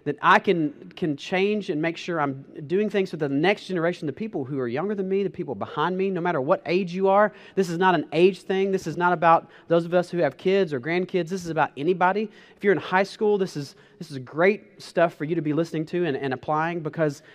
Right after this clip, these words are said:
we all have a responsibility, and we, and, and the thing is, we all agree, no matter where we are, what background or wh-, where we, where we're from, that we all agree that it's important to make sure that we lead the next generation, that nobody wants the next generation to fail.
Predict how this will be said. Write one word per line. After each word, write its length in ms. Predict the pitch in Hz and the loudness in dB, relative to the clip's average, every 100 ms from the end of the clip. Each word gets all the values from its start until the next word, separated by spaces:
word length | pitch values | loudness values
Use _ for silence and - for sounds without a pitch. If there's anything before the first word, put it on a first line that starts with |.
| - | -2
we 140 | 165 - | 2 6
all 240 | 208 254 | 10 10
have 160 | 240 220 | 8 4
a 20 | |
responsibility, 720 | 214 - 196 196 180 202 202 | 0 0 0 0 -2 0 2
and 80 | 180 | 2
we, 180 | 175 - | 0 -2
and, 200 | 185 196 | -6 -4
and 100 | 190 | -2
the 60 | 196 | -4
thing 200 | 208 240 | -2 0
is, 120 | 214 | 0
we 120 | 190 - | -4 -4
all 200 | 196 220 | 0 2
agree, 300 | 190 226 240 | 0 0 0
no 120 | 202 | 0
matter 240 | 202 196 180 | 2 2 0
where 420 | - 190 240 233 | -4 -2 2 2
we 160 | 220 | 2
are, 300 | 170 196 208 | 0 4 4
what 240 | 165 180 127 | 4 2 2
background 560 | 165 185 196 202 202 | 0 0 -2 2 2
or 80 | 165 | 0
wh-, 200 | 151 156 - - - | 0 -4 -8 -20 -6
where 160 | 170 208 | 0 2
we, 160 | 190 | 2
where 200 | 180 196 | 0 2
we're 100 | 202 | 2
from, 420 | 160 190 196 208 196 - - | 0 0 0 0 -4 -12 -8
that 80 | |
we 100 | 185 | -4
all 180 | 196 247 | 0 2
agree 300 | 214 196 240 | 2 0 0
that 180 | 185 170 - - | 0 0 -4 -4
it's 160 | 185 | 0
important 680 | 202 185 - 262 277 220 214 - _ - | 0 -2 2 2 2 -2 -2 -6 _ -4
to 100 | 196 | 2
make 180 | 220 | 2
sure 160 | - 233 | 0 -2
that 120 | 208 | 0
we 140 | 185 185 | 0 2
lead 320 | 175 220 202 | 2 2 2
the 80 | 185 | 0
next 240 | 190 - | 0 -2
generation, 500 | 175 156 151 - 92 - _ - | -6 -4 -4 -6 -14 -16 _ -6
that 100 | 170 | 2
nobody 340 | 214 254 285 | 4 6 4
wants 260 | 208 208 208 | 6 2 2
the 120 | 196 | -2
next 220 | 185 185 | 0 -2
generation 380 | - 160 165 - | -4 -6 -6 -6
to 60 | 131 | -8
fail. 400 | - 123 92 | -6 -8 -8